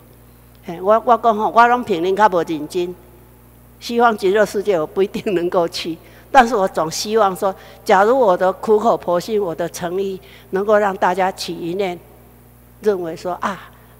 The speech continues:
咱大家拢安尼来做吼，这个所在就是一个净土，一个净土，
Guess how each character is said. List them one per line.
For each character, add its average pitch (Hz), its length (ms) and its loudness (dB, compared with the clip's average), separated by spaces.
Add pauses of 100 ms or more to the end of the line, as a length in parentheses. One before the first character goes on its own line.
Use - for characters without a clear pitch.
(260)
咱 233 160 -2
大 175 120 -8
家 180 180 -6
拢 196 120 -2
安 220 140 -2
尼 220 60 0
来 196 180 2
做 175 200 -8
吼， 160 180 -6
这 254 180 -10
个 208 100 -2
所 214 240 -2
在 170 180 -2
就 175 120 -8
是 170 160 -12 (680)
一 247 100 -8
个 214 140 -4
净 185 320 -2
土， - 240 -10 (1600)
一 233 80 -8
个 202 120 -4
净 170 340 -6
土， - 220 -18